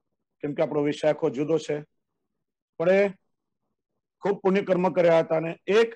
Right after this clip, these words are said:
અજાણતા કરેલા કર્મના કારણે કાચીડાની યોનિમાં પડ્યો અને ઠાકોરજીએ કૃપા કરી અને એને કૂવામાંથી બહાર કાઢ્યો અને પ્રભુના શ્રેયસના સ્પર્શથી બધા જ કર્મના બંધનો કપાઈ ગયા એના અને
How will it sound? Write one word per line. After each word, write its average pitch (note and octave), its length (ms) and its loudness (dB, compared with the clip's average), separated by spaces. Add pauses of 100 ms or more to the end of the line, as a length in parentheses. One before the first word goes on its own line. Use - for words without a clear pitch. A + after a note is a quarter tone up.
(280)
અજાણતા A3 560 2
કરેલા G3+ 440 0
કર્મના G3+ 440 -2
કારણે G3+ 340 -2
કાચીડાની F#3 580 0
યોનિમાં E3+ 360 -2
પડ્યો F3 260 -2 (1900)
અને D#3 180 -4
ઠાકોરજીએ D#3+ 600 -2
કૃપા E3 340 0
કરી F3 340 -2 (500)
અને D#3+ 120 -6
એને E3 160 -4
કૂવામાંથી D#3 600 -4
બહાર D3 200 2
કાઢ્યો D#3+ 340 0
અને C#3+ 160 -4
પ્રભુના D#3 340 -4
શ્રેયસના D#3 500 -6
સ્પર્શથી D3+ 600 -6
બધા D#3 200 4
જ F3 100 -2
કર્મના F3 340 0
બંધનો D3 400 -2
કપાઈ C3+ 360 -4
ગયા C3 220 2
એના B2+ 200 -8 (340)
અને C#3 120 -6